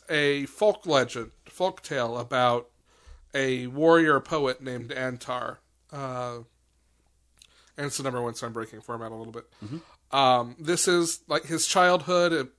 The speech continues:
Speaker 1: sort of history of his parents, him being born into slavery, and him getting to become a fighter. Um, so if that's your kind of thing, I think you'll dig it.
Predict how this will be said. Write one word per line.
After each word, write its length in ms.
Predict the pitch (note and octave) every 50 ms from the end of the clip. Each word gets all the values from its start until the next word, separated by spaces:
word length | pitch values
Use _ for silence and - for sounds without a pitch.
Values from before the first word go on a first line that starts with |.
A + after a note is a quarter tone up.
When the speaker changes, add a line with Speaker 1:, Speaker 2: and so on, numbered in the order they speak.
| _
Speaker 1:
sort 220 | - - E3 C#3+ B2+
of 60 | B2+
history 280 | D3+ D3 - - D3
of 80 | B2+ B2
his 140 | A#2 A2+ -
parents, 580 | - - F3 D#3+ D3+ D3+ C#3+ C#3+ C#3 C3 -
him 160 | - C#3+ C3+ B2+
being 220 | C3 B2 A#2+ A#2
born 240 | A2+ B2 B2 A#2+ A#2+
into 160 | A#2 A#2 A2+
slavery, 680 | - - - C3 C3 C3 A#2+ B2 B2 B2 B2+ B2 B2
and 140 | A#2+ A#2 A2+
him 340 | A#2 B2 B2 A#2+ A#2+ A#2+ A#2+ _ _ _ _ _ _ _ _ _ _ _ _ _ _ _ _ _ - C3 B2+ B2+ C3+ - -
getting 320 | - E3 E3 D#3 D3+ D3
to 180 | C3+ - - C#3+
become 440 | B2 C3+ C3 B2+ - D3 C3+ B2+ B2
a 80 | A2+
fighter. 480 | - - - A2+ A2 A2+ A2+ A2+ - - _ _ _ _ _ _ _ _ _ _ _ _ _ _ _ -
Um, 300 | B2 A#2 A2+ G#2+ A2 A#2
so 140 | - - D#3+
if 80 | C#3 -
that's 400 | E3+ E3 F#3 F3+ - - - D#3
your 180 | D3 D3 D#3+
kind 300 | D#3 - E3 D3 C#3+ C3
of 100 | B2+ -
thing, 460 | - - D3 C#3 C3+ B2+ A#2 A#2 A2+ A#2+ B2+ _ _ _ _ _
I 100 | - C3
think 220 | C3 D#3 D3 C3 C3+
you'll 100 | C3+ B2+
dig 260 | A#2+ - B2+ B2 A#2+
it. 140 | A#2+ -